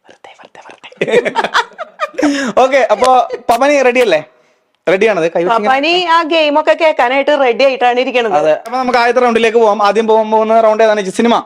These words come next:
Speaker 2: സിനിമ.
Speaker 1: സിനിമ റൗണ്ട് ആണ്. അപ്പൊ സിനിമയൊക്കെ കാണാറുണ്ടോ?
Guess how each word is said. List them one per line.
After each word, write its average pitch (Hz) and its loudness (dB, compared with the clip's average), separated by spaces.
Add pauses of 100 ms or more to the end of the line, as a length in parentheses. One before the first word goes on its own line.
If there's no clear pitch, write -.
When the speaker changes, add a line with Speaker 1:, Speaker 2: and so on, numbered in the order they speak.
(120)
Speaker 2:
സിനിമ. 269 0 (220)
Speaker 1:
സിനിമ 226 -6
റൗണ്ട് 220 -6
ആണ്. 139 -8 (480)
അപ്പൊ 208 0
സിനിമയൊക്കെ 220 -2
കാണാറുണ്ടോ? 170 -6